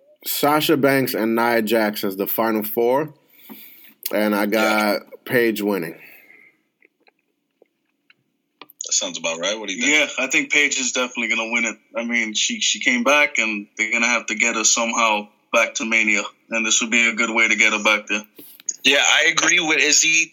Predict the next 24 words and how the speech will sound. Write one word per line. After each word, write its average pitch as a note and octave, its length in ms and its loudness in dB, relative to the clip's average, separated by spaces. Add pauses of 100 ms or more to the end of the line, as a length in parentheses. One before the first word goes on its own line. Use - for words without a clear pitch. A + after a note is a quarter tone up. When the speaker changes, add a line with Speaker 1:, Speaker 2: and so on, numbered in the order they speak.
Speaker 2:
to D3+ 80 0
where C3 260 2
the A#2+ 140 0
two D#3+ 260 0
leaders D3+ 540 2
of A#2+ 100 -4
the A#2+ 100 2
groups C#3+ 600 0 (460)
are B2 120 2
gonna C3+ 240 0
be C#3 160 2
in C#3 140 0
the C#3 60 2
final C#3+ 340 0
four. D#3 380 -2 (480)
However, D3+ 500 2 (240)
I C#3 140 2
would D#3 340 -4 (120)
replace - 1120 0
one C3 400 0
of D#3 120 -2
them C#3+ 180 0
with B2 200 0
Asuka D3 540 2